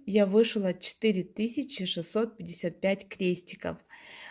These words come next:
Но это даже не за неделю, а с первого сентября. И еще,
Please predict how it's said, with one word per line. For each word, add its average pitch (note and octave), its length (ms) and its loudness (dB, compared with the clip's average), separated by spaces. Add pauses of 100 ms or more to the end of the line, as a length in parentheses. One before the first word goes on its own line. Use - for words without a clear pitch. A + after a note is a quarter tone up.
(120)
Но A#3 640 4
это A3+ 260 2
даже G#3 240 6
не G3+ 160 2
за G3+ 140 2
неделю, G3+ 720 2
а G#3 140 -2
с G#3 120 -8
первого G#3 500 4
сентября. F#3+ 840 -2 (640)
И G#3+ 100 0
еще, G#3 800 2